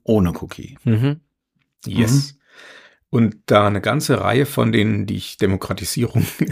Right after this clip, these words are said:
Speaker 2: <laughs> dieses Anzeigenmarkts genannt habe,
Speaker 1: Mhm.
Speaker 2: damit auszuschalten.
Speaker 1: Mhm.
Speaker 2: Die erste Idee, ich habe gesagt, keinen Flock einschlagen, war tatsächlich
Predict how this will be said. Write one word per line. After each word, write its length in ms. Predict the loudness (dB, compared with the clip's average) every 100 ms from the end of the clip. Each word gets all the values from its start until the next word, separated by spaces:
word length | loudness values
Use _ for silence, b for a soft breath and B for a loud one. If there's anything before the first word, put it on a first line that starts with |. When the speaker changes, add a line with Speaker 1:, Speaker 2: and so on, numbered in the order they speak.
| -6
Speaker 2:
<laughs> 380 | -16 -14 -12 -4
dieses 220 | 0 0
Anzeigenmarkts 1040 | 0 0 0 0 2 2 4 2 -2 -10 -4
genannt 560 | -4 0 2 2 2
habe, 460 | 2 2 4 4 4
Speaker 1:
Mhm. 40 |
Speaker 2:
damit 240 | 2 0 0
auszuschalten. 680 | -4 -6 -8 -6 -2 0 0
Speaker 1:
Mhm. 100 | -4 B B B -6
Speaker 2:
Die 120 | 0
erste 280 | 0 2 2
Idee, 440 | 0 0 2 2
ich 160 | 0 -6
habe 100 | -4
gesagt, 240 | -2 -2
keinen 220 | -2 -2
Flock 280 | -2 -2 -2
einschlagen, 800 | -2 -2 -2 0 2 2 2 2
war 140 | 0 -2
tatsächlich 760 | -4 -6 -6 -4 -6 -8 -18